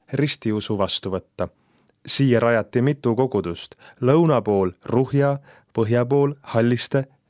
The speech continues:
ja Karksi. Karksi ordulinnus ehitati kolmeteistkümnendal sajandil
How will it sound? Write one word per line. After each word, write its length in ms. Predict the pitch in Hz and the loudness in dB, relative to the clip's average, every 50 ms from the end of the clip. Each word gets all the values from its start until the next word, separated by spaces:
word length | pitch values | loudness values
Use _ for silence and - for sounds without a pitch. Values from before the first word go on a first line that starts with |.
| - | -4
ja 100 | 139 139 123 | -4 -2 0
Karksi. 460 | - 90 80 - - - - - 85 - _ _ _ _ _ _ _ _ _ _ _ _ _ _ _ _ _ _ _ _ _ _ _ _ _ | -2 -2 -4 -4 -6 -6 -6 -6 -8 -10 _ _ _ _ _ _ _ _ _ _ _ _ _ _ _ _ _ _ _ _ _ _ _ _ _
Karksi 440 | - - 104 101 101 - - - 120 | -2 0 0 0 0 0 0 2 2
ordulinnus 640 | 127 156 160 147 - 113 101 104 107 104 101 98 120 | 4 2 2 2 0 2 2 4 2 2 2 2 2
ehitati 520 | 127 123 120 113 - - 113 - - 117 | 2 2 0 0 0 -2 -2 -2 -2 -2
kolmeteistkümnendal 1080 | - - 143 139 127 120 113 139 143 135 - - - 117 110 107 107 107 98 107 101 98 | 0 2 2 2 2 2 2 2 2 0 -2 -2 0 0 2 2 2 2 0 0 0 0
sajandil 540 | - 156 170 180 170 147 123 110 113 101 104 | 2 2 2 4 2 2 2 2 2 0 0